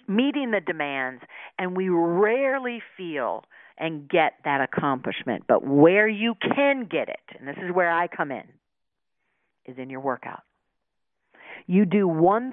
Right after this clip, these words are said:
thing. You walk around the block. There is accomplishment, instant. You meet with your trainer and you get a workout done. That is accomplishment.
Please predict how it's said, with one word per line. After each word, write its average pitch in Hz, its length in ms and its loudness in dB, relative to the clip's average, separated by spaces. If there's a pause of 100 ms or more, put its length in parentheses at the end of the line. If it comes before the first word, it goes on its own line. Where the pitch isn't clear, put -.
thing. 190 320 -4 (640)
You 160 140 -4
walk 185 320 2
around 196 260 2
the 175 80 0
block. 143 420 2 (280)
There 165 480 2 (100)
is 156 240 2 (120)
accomplishment, 139 760 -4 (100)
instant. - 460 -2 (800)
You 175 160 6
meet 208 280 8
with 240 160 2
your 233 120 0
trainer 151 440 -4
and 151 220 -8
you 151 80 -2
get 170 160 2
a 185 80 4
workout 151 500 2
done. 131 280 -4 (400)
That 170 320 4 (140)
is 147 200 2 (120)
accomplishment. 127 760 -4